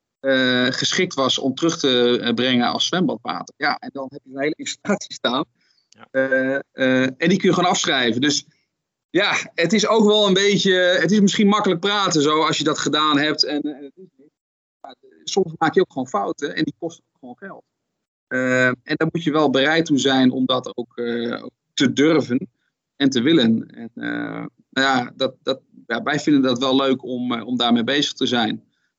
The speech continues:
Speaker 1: Eh, om in ieder geval te kijken van, ja, wat kun je terugdoen? Eh, nu ook bijvoorbeeld met het onttrekken van warmte uit sauna's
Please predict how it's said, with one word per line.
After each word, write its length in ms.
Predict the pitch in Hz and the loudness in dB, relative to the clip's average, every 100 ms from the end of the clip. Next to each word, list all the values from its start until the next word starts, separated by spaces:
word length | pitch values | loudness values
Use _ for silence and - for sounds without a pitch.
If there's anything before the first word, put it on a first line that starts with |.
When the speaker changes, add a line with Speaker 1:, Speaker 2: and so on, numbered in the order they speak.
| _ _ | _ _
Speaker 1:
Eh, 120 | 117 | -10
om 340 | 117 117 110 107 | -8 -8 -8 -2
in 40 | |
ieder 120 | 143 143 | 2 2
geval 140 | 131 | 0
te 100 | 120 | -2
kijken 360 | 135 131 127 151 | -2 0 0 -2
van, 80 | |
ja, 120 | - 110 | -4 -4
wat 180 | 151 | -6
kun 140 | - 147 | 0 0
je 100 | 139 | 2
terugdoen? 640 | 139 139 120 123 123 123 _ _ _ | 0 0 2 2 0 -4 _ _ _
Eh, 260 | 113 123 123 | -4 0 4
nu 180 | 131 | 4
ook 160 | 127 131 | 4 0
bijvoorbeeld 360 | - 135 127 120 | -2 0 0 2
met 80 | |
het 120 | 117 127 | -2 -2
onttrekken 480 | 131 143 147 143 | -4 -2 -2 -4
van 220 | - - 117 | -2 -2 0
warmte 380 | 135 131 - | 0 0 0
uit 180 | - - | -4 -2
sauna's 720 | - 143 131 117 110 - - | -2 2 2 2 0 -2 -4